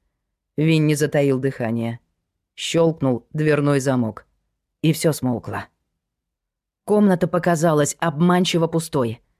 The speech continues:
но Винни плотно сжал губы и остался на месте. Ну как же, он на это не купится. Жалко, здесь нет окна. Он попробовал бы выбраться через него.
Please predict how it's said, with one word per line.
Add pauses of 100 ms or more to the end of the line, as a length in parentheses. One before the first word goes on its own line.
(340)
но
Винни
плотно
сжал
губы (220)
и
остался
на
месте. (540)
Ну
как
же, (580)
он
на
это
не
купится. (680)
Жалко,
здесь
нет
окна. (560)
Он
попробовал
бы
выбраться
через
него.